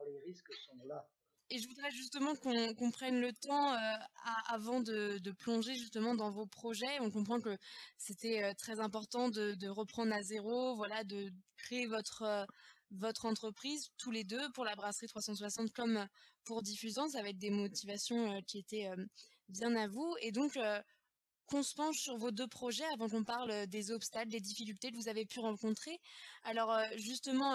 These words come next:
Speaker 2: Alexandre Verminch à la brasserie trois cent soixante, racontez-nous un peu, euh, la vie de brasserie, parce que c'est pas quelque chose que, qu'on, qu'on connaît forcément très bien.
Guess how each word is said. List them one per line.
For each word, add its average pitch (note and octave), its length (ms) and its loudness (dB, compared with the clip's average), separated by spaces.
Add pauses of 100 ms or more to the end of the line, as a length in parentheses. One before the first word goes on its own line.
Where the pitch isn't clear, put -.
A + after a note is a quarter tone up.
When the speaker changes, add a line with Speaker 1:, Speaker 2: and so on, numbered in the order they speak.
Speaker 2:
Alexandre A#3+ 400 0
Verminch A#3+ 400 2
à A#3 40 -2
la A3 100 0
brasserie A3 300 -6
trois - 180 -8
cent A#3 140 -8
soixante, A3 380 -2
racontez-nous A#3 520 4
un A3 120 4
peu, B3 300 0
euh, G#3 80 2 (360)
la A3 160 0
vie A3+ 180 -2
de G#3+ 40 -4
brasserie, A3+ 640 -2
parce A3 140 -2
que A3+ 100 -6
c'est G#3+ 140 -4
pas A3 140 -2
quelque G#3 260 -6
chose A3+ 240 -4
que, G3 320 0 (400)
qu'on, G3+ 300 4
qu'on G#3+ 180 0
connaît A3+ 320 2
forcément A3+ 460 -2
très A3+ 240 -8
bien. A3 280 -2